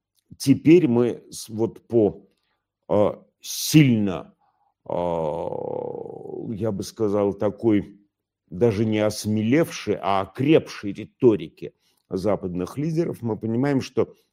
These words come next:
предчувствие катаклизмов и грандиозных перемен полностью рассеяло былой страх перед Российской Федерацией. Все понимают, все трезвомыслящие понимают, что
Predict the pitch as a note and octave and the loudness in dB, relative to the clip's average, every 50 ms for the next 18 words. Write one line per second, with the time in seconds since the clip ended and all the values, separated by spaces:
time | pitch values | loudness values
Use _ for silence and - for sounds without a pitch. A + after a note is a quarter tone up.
0 | _ _ _ - - A#2+ A#2+ G#2+ - - - - E3 D#3 - - - A2 A2+ G#2 | _ _ _ 0 2 2 2 2 -2 -4 -2 0 0 0 -2 -4 0 4 4 4
1 | - - A2+ G#2+ - G#2 G#2 G2 - - C3+ D3 E3+ F#3 E3+ C3 C#3+ C3 F#2+ E2 | 4 2 -2 0 0 0 -2 -2 -2 -6 -4 -2 -2 -2 -2 -2 -2 -2 -2 -4
2 | - - - _ _ _ _ _ _ _ _ _ _ - A2+ A#2 G#2 F#2 A2+ B2+ | -6 -8 -14 _ _ _ _ _ _ _ _ _ _ 2 2 2 4 4 6 6
3 | C3 B2 A2 G2 A#2 A#2+ A2+ A2 G#2+ F#2+ E2+ G2+ G2 F#2 - - - A2 A2 A#2 | 6 6 4 6 8 8 8 8 6 4 2 0 -2 -2 -4 -8 -8 -6 -4 -2
4 | A#2+ C#3 D#3 F3 F3 E3 D#3 - - _ _ _ _ - D#3 D#3+ D#3 D3 D3 D3 | -2 -2 -2 -2 -2 -4 -6 -8 -14 _ _ _ _ 6 6 8 8 6 2 0
5 | C3+ - - - C3 B2 A#2 A2 - - - - A2 G#2+ G2+ G2 F#2+ F#2+ F#2 E2+ | -2 -4 -4 -2 0 2 2 0 -2 -6 -8 -4 -2 0 2 2 2 0 0 0
6 | F#2 F2 D#2+ E2 E2+ E2+ E2+ - - - B1+ A#1+ A1+ - - _ _ _ _ _ | 0 0 0 0 -2 -4 -6 -10 -12 -10 -10 -10 -10 -14 -20 _ _ _ _ _
7 | _ _ _ _ _ - F2+ E2+ F2 E2+ D2 F2 F#2+ G2+ F#2 - - F#2+ F2 - | _ _ _ _ _ -8 -6 -4 -4 -2 0 0 0 0 -2 -4 -6 -6 -6 -6
8 | - - F#2 F2 - G2 F#2+ F2 G2+ A2 C3+ D3 D3 - - - C#3 A2 - - | -8 -8 -8 -8 -6 -6 -4 -2 0 2 2 0 0 -4 -2 0 0 0 0 -2
9 | _ _ _ _ _ - - - F3 E3+ E3+ C#3+ A#2 A2+ G#2 F#2+ E2 C#2+ - - | _ _ _ _ _ -6 -2 -2 0 0 -2 -6 -8 -6 -6 -8 -8 -10 -12 -16
10 | _ _ _ _ _ _ _ _ _ _ _ - - - - C#3+ C#3+ A#2 G2 - | _ _ _ _ _ _ _ _ _ _ _ -12 -8 0 6 8 8 8 6 6
11 | A2+ A#2+ A#2 G#2+ F2+ G2 G#2+ G#2+ G#2+ B2+ D3+ D#3+ D#3+ - C#3 C#3 A#2+ - - - | 6 6 6 4 4 2 2 2 4 2 0 0 -2 -2 -4 -4 -4 -4 -6 -4
12 | A#2 G#2+ F2 - - A2+ G#2 G2+ G2+ G#2+ C3 C3+ C3 A#2+ G#2 - - - - G2+ | -4 -4 -4 -2 -2 -2 0 0 0 0 2 2 2 2 2 0 -6 -8 -8 -8
13 | - - | -8 -8